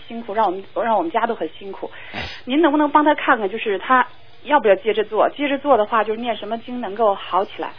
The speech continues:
Speaker 2: 你爸爸几岁了？
Speaker 1: 呃，四三年，六十六、六十六、六十七了。
Speaker 2: 啊，你说还要做吗？
Speaker 1: 四三年的羊，现在
Speaker 2: 是你家缺钱是吧？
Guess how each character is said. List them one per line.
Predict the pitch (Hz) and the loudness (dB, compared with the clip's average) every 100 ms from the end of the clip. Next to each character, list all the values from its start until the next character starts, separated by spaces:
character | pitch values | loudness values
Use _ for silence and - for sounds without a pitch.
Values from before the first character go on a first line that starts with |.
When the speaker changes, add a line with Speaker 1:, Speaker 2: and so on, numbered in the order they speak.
| - | -12
Speaker 2:
你 | 139 | -2
爸 | 139 180 | 8 10
爸 | 185 | 10
几 | 135 139 | 6 4
岁 | - 180 156 | 4 8 10
了？ | 127 104 - - - - - - | 10 8 2 -14 -18 -18 -18 0
Speaker 1:
呃， | 233 233 226 226 - | 6 8 8 4 -6
四 | 285 233 - | -6 -4 2
三 | 277 | 2
年， | 277 220 | 4 0
六 | 269 262 | 4 2
十 | 247 233 | 2 -6
六、 | 247 277 226 | -2 2 2
六 | 170 226 214 | 2 -2 -4
十 | 214 | -8
六、 | 233 247 | -4 -4
六 | 202 208 | -4 -6
十 | 214 - | -8 -12
七 | 254 | -6
了。 | 240 - - | -6 -6 -8
Speaker 2:
啊， | 104 110 107 107 92 92 - - - - - - - - - - | 0 2 4 2 -2 -10 -16 -6 -6 -6 -16 -18 -18 -18 -18 -6
你 | 147 | 0
说 | 156 202 | 2 6
还 | 165 156 | 8 10
要 | 160 | 10
做 | 151 165 143 | 8 6 8
吗？ | 135 127 110 - - - | 6 4 -2 -12 -14 -10
Speaker 1:
四 | 247 | 0
三 | 285 269 | 0 2
年 | 233 | -2
的 | 240 | 0
羊， | 196 180 226 | 2 2 2
现 | 262 | 0
在 | 247 | 4
Speaker 2:
是 | 208 | 6
你 | 170 - | 6 8
家 | 208 | 8
缺 | 202 - 214 | 8 8 8
钱 | 202 - 160 | 8 6 2
是 | 156 156 | 4 8
吧？ | 135 101 | 8 8